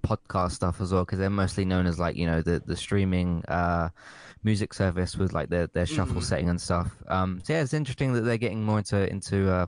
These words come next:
Speaker 1: podcasts and stuff. M-, mine are on there as well. Um, it's, it's actually pretty easy to, to submit. Um, you, yeah, you just sign up on Spotify. Uh, I think you go to, like, Spotify and submit podcasts and
Speaker 2: Yeah.
Speaker 1: stuff, and you can do, uh, more than one feed per account,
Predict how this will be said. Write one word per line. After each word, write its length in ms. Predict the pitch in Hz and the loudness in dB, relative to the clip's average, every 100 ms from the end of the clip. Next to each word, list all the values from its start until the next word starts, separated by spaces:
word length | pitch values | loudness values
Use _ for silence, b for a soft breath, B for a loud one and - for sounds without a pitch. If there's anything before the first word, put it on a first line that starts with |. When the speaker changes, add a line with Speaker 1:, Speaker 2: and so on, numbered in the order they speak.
| - | -2
Speaker 1:
podcasts 440 | 95 - 95 90 | -6 -2 -2 -2
and 100 | 90 | -4
stuff. 220 | 95 90 | -4 -4
M-, 160 | 107 104 | -2 -2
mine 280 | 98 104 101 | 0 0 2
are 60 | 98 | 0
on 100 | 98 | 2
there 160 | 95 | 2
as 160 | 92 90 | 0 0
well. 320 | 95 92 90 - _ _ _ | 0 0 -2 -6 _ _ _
Um, 260 | 95 95 92 | -2 0 0
it's, 220 | 120 - | -4 -2
it's 340 | 80 123 - | 0 0 -2
actually 380 | 135 127 - 139 | -2 -2 -2 -4
pretty 240 | 117 127 123 | 0 0 0
easy 260 | 123 123 | 0 0
to, 240 | 113 117 110 | 0 0 0
to 120 | - | -2
submit. 520 | 110 107 104 110 123 - - | -2 -2 0 0 0 -6 -2
Um, 420 | 101 101 98 98 | 2 2 2 0
you, 120 | 104 - - | -2 -2 -4
yeah, 140 | 107 | 0
you 140 | 101 98 | 2 0
just 160 | 110 | 0
sign 180 | 120 113 | 0 0
up 140 | 101 | -2
on 280 | - 107 104 | 0 0 -2
Spotify. 760 | 98 - 107 98 107 104 101 98 _ b b | -4 -6 -6 -4 -2 0 0 -4 _ b b
Uh, 280 | - 95 92 | -4 0 0
I 60 | - | 0
think 160 | 135 90 | -2 -2
you 160 | 117 | 0
go 140 | 113 107 | 0 0
to, 140 | 107 | 0
like, 280 | 98 87 - _ - | 0 0 -2 _ -20
Spotify 640 | - - 101 - 95 92 90 | -18 -4 -2 -2 0 0 2
and 160 | 87 | 0
submit 300 | - 90 87 | -2 -2 0
podcasts 460 | - 87 - 90 - | 0 -2 0 -2 -4
and 80 | 87 | -6
Speaker 2:
Yeah. 20 | |
Speaker 1:
stuff, 220 | - 92 | -2 -2
and 120 | 101 110 | 0 0
you 120 | 104 | 0
can 340 | 127 123 117 | 0 0 0
do, 440 | 107 107 104 98 - | 0 2 2 2 0
uh, 400 | 95 95 92 90 | 0 2 2 0
more 200 | 92 98 | 0 0
than 160 | 95 95 | 0 2
one 260 | 92 90 | 2 2
feed 340 | 85 98 95 90 | 0 0 0 0
per 160 | 95 87 | 0 0
account, 380 | - 92 85 | -2 -4 -4